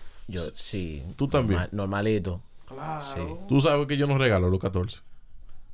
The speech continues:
Speaker 3: Yo no, no, I won't go all out.
Speaker 2: Yo he regalado, yo creo que
Speaker 1: I
Speaker 2: una
Speaker 1: make
Speaker 2: vez.
Speaker 1: it unexpected, though.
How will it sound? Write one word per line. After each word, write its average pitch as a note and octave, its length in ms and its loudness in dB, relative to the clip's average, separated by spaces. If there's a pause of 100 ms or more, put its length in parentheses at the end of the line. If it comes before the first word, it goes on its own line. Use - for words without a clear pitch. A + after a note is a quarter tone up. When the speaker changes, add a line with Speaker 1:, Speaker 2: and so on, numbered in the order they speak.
(120)
Speaker 3:
Yo F#3 120 -4
no, B3+ 260 -4 (100)
no, F#3+ 300 -4
I F#3+ 140 4
won't A#3+ 140 0
go G#3+ 180 2
all F3 160 0
out. D3 220 -2 (400)
Speaker 2:
Yo C3 200 4
he G3+ 40 4
regalado, F3 420 8
yo E3+ 100 4
creo F3 220 2
que F3 80 0
Speaker 1:
I D#3 40 4
Speaker 2:
una F3+ 300 6
Speaker 1:
make D#3+ 140 10
Speaker 2:
vez. D#3+ 100 10
Speaker 1:
it C#3+ 60 8
unexpected, A#2 640 4
though. C#2+ 200 -10